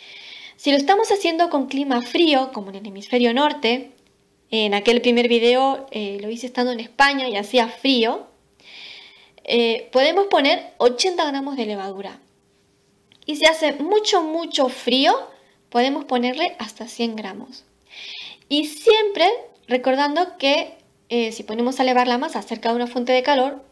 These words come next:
va a crecer más rápido, nos va a ayudar. Tres huevos,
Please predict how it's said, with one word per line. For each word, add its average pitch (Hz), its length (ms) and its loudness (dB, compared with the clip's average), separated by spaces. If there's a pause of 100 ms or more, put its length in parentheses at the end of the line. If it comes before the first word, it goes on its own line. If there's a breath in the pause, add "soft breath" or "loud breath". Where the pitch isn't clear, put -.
va 220 60 -2
a 214 60 -2
crecer 233 420 -8 (140)
más 190 240 -16
rápido, 170 480 -8
nos 208 100 -10
va 226 80 -16
a 214 60 -14
ayudar. - 300 -10 (1500)
Tres 240 240 2
huevos, 294 640 4